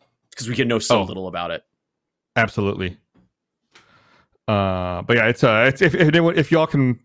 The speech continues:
Speaker 2: watch it, I see some people in chat are talking about it. It's a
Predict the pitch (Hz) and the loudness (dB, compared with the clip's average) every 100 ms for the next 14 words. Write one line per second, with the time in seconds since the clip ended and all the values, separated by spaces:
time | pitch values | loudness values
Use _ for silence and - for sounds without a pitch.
0 | _ _ - 110 113 - 120 117 123 123 | _ _ -6 0 0 0 0 0 0 0
1 | - 131 135 - 113 117 107 - 101 98 | 0 -2 -4 -8 -2 0 0 0 0 0
2 | 101 98 98 90 87 90 95 - 107 - | -2 -2 -2 0 0 -2 -4 -6 -6 -4
3 | 101 85 80 | -2 0 -2